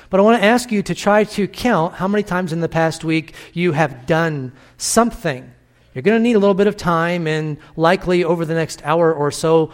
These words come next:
maybe an additional, um, spot will pop into your mind. But I wanted to ask the question, how many times have you ignored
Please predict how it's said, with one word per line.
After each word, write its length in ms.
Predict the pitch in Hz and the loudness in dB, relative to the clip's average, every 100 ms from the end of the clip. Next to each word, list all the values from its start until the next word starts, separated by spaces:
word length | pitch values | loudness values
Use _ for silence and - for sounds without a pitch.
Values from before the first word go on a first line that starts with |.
| - | -12
maybe 240 | 165 170 180 | -4 -2 0
an 120 | 160 | -2
additional, 680 | 151 180 185 175 151 139 143 | 0 -2 -2 -4 -4 -6 -6
um, 200 | 147 139 | -4 -4
spot 360 | - - 156 156 | -6 -2 -2 0
will 120 | 143 | -6
pop 320 | - 165 160 | -2 -2 -2
into 240 | 156 135 139 | -10 -8 -10
your 100 | 131 | -6
mind. 440 | 135 139 127 - _ _ - - - - | -4 -6 -6 -16 _ _ -20 -20 -20 -4
But 120 | 185 | 2
I 20 | 180 | 4
wanted 220 | 220 277 | 4 2
to 120 | 202 | 2
ask 220 | 175 165 | 2 0
the 80 | 165 | -6
question, 480 | - 185 - 147 147 - | 0 0 0 -8 -8 -12
how 180 | - 190 | -2 0
many 220 | 277 254 | 2 0
times 800 | - 185 165 131 147 233 - - _ _ _ | 0 0 0 -2 -4 -6 -10 -16 _ _ _
have 200 | - 165 | -4 -2
you 200 | 160 226 | 0 -2
ignored 1000 | 202 165 151 170 202 208 131 139 175 - | 0 -2 -2 -2 0 0 0 -2 -4 -14